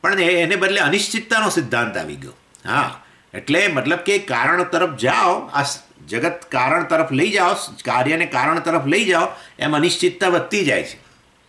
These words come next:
તો વધે જ ને, પણ અવ્યક્ત અવસ્થા છે એટલે એમાં અનિશ્ચિતતા હોય જ. એટલે આવું જ છે.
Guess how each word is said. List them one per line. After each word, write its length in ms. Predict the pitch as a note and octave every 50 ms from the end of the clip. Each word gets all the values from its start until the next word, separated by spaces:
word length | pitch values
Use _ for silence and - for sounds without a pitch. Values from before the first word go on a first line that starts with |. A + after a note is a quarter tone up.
| _ _ _ _ _ _ _ _ _ _ _
તો 60 | E3
વધે 220 | D3+ D3+ - B3 C4
જ 40 |
ને, 100 | C4 -
પણ 180 | E3 C3 A2 F2+
અવ્યક્ત 320 | F#2 A2 C#3 D3+ D3+ -
અવસ્થા 400 | F#3+ F3+ F#3 - - - E3 C3
છે 120 | - - A#2
એટલે 120 | A2+ C3+
એમાં 160 | C#3 D3 D#3+
અનિશ્ચિતતા 480 | D3+ D3+ D#3+ - - F3 E3+ - F#3+ F3
હોય 260 | D#3+ F#3+ A3 A3 F3
જ. 40 | - - - - _ - - - _ _ - - - - - _ _ _
એટલે 120 | A#2+ C3
આવું 200 | C3 C3 D3+ G3+
જ 80 | G3+ -
છે. 140 | - -